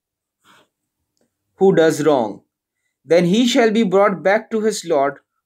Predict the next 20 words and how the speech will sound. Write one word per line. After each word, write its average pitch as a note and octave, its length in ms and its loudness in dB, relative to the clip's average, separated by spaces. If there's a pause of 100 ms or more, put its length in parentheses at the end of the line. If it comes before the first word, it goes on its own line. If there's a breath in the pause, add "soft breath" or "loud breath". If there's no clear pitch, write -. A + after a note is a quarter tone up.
(140)
who G3+ 80 0
will G#3+ 160 2
punish G3 420 0
him G#3 300 0
with F#3 200 -2
a F3 40 -2
grievous F#3+ 640 -2
punishment. F3 720 -8 (3750 soft breath)
But D#3+ 540 -2 (640)
whoever A3 460 0
believes G3 680 -4 (380)
and E3+ 240 -4
does G#3 260 2
good F3+ 260 -2
works - 840 -6 (300)
shall F3+ 260 -2
have F3 240 0
a F3 80 2
good G3 320 0
reward, F3+ 480 2